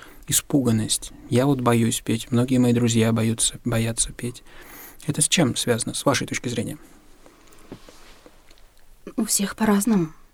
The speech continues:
Speaker 2: Тут нет одного ответа на этот вопрос. У кого-то это может быть, а, травма в детстве, а, Я сама боялась сцены очень долго,
Speaker 1: Мгм.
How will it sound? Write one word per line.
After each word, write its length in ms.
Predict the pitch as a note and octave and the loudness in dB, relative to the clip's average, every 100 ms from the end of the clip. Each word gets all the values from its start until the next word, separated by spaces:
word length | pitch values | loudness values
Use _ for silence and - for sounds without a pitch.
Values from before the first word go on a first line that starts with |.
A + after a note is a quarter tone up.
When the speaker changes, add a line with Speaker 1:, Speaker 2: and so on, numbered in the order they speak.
| - - - - | -20 -20 -20 -4
Speaker 2:
Тут 260 | G3+ G3 | 0 2
нет 300 | G3 F#3+ A3 | 4 2 2
одного 400 | A3 G#3 G#3 G#3 | 2 4 4 4
ответа 380 | G#3 - C4 C4 | 2 2 0 4
на 280 | G#3+ G3 F#3+ | 4 4 4
этот 220 | G3 F#3 | 2 -4
вопрос. 540 | F#3+ F#3+ E3+ D#3+ - - - - | -4 -4 -6 -6 -8 -12 -20 -4
У 100 | B3 | -2
кого-то 460 | A#3 G3+ G3 A#3 A#3 | 2 2 2 2 0
это 240 | A3+ A3+ | 0 2
может 320 | A3 G#3 G3+ | 4 4 2
быть, 280 | G3 G3 - - - - _ _ - | 2 2 0 -10 -20 -20 _ _ -12
а, 300 | G3 F3+ E3+ - - | -10 -8 -10 -14 -12
травма 400 | F3 E3+ G3 G#3 | -6 -4 -2 -2
в 40 | A#3 | -2
детстве, 420 | B3 - - B3+ - - _ - - - - | -4 -4 -8 -10 -12 -20 _ -20 -20 -20 -6
а, 340 | G3+ F#3 F3+ G3+ - - - | -4 -2 -4 -8 -16 -20 -8
Я 80 | F#3 | -4
сама 240 | F3+ D#3+ | 2 2
боялась 340 | D#3 F3 G#3 | 2 -2 -2
сцены 300 | - - G#3 | -4 -2 0
очень 260 | G#3 - A3 | 0 0 2
долго, 300 | F#3+ G#3+ A#3 - - - | 2 -2 -8 -14 -20 -4
Speaker 1:
Мгм. 360 | D3 C3 C#3+ | 2 4 4